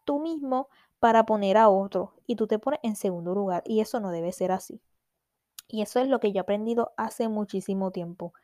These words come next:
En que yo debo ser siempre el personaje principal en mi vida. Yo no debo de poner a otro main character y yo ponerme segunda. No.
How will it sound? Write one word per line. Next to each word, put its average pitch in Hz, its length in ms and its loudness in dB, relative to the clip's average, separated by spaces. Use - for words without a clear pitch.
En 214 200 0
que - 300 0
yo 233 320 2
debo 262 240 4
ser 254 220 -2
siempre 311 880 0
el 233 80 6
personaje 202 460 0
principal 220 400 2
en 202 100 0
mi 190 100 -2
vida. 175 340 -6
Yo 214 160 0
no 226 160 4
debo 240 260 6
de 240 100 2
poner 220 380 0
a 214 180 6
otro 233 320 4
main 240 440 0
character 233 720 2
y 262 140 8
yo 226 100 10
ponerme 208 240 4
segunda. 190 560 0
No. 175 480 -6